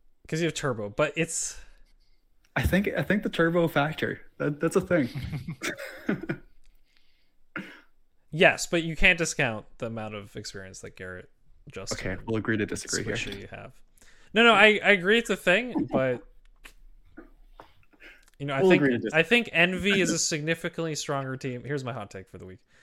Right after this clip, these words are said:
Speaker 1: I think Envy is a significantly stronger team because everything is online. I think if we had more live tournaments, they
Speaker 2: Oh.
Speaker 1: wouldn't win as much.
Speaker 2: Okay, okay.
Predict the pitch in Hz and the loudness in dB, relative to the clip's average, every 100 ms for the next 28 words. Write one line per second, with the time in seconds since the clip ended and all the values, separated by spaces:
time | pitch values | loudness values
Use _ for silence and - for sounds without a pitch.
0 | - 139 165 135 151 160 151 - 135 139 | -14 -4 -2 0 -2 -2 -2 -4 -4 -6
1 | 147 143 131 135 123 117 120 113 110 117 | -4 -6 -4 -4 -6 -8 -10 -12 -12 -10
2 | 104 98 104 104 98 95 - 110 - - | -8 -10 -10 -14 -14 -16 -16 -16 -20 -20
3 | _ _ _ _ _ 117 127 139 147 131 | _ _ _ _ _ -10 -8 -4 -2 -2
4 | 123 123 127 117 110 110 110 110 110 110 | -2 -2 -2 -2 -6 -4 -4 -4 -6 -6
5 | 120 107 107 101 101 98 - - - - | -6 -8 -8 -10 -12 -12 -14 -18 -20 -20
6 | _ _ _ _ _ _ - 190 220 214 | _ _ _ _ _ _ -6 -2 -2 -2
7 | - - 247 | -6 -6 0